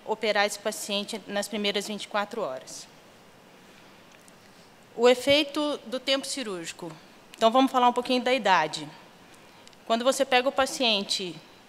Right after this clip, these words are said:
é, idoso, com, de sessenta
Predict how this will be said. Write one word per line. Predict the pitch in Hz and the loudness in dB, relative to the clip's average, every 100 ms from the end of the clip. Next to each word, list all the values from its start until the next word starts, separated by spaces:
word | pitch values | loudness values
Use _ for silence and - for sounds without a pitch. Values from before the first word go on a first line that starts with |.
| - - - - - - - - - - - | -20 -20 -20 -20 -20 -20 -20 -20 -20 -16 -4
é, | 208 185 190 | -2 0 -2
idoso, | 190 220 202 175 - 160 170 - - - - - - - - - | 4 4 6 2 -4 -10 -12 -20 -20 -20 -20 -20 -20 -20 -20 -6
com, | 214 208 202 - - | -4 -4 -6 -10 -10
de | 202 | -6
sessenta | 214 214 - 240 262 269 277 | -2 -2 0 0 0 -2 -2